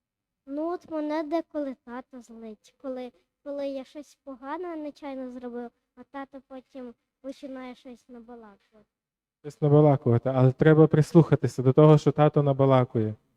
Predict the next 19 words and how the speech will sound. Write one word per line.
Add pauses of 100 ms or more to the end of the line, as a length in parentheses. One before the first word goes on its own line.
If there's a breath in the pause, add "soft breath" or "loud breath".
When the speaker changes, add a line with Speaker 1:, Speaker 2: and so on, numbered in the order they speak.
(400)
Speaker 2:
То
є
така
наша
перша
емоція,
така (200)
трохи (100)
бунтівна. (920)
Знаєте, (420)
цей
чоловік, (200)
насправді, (880)
це
не (100)
він
бунтувався (460)
проти
Бога,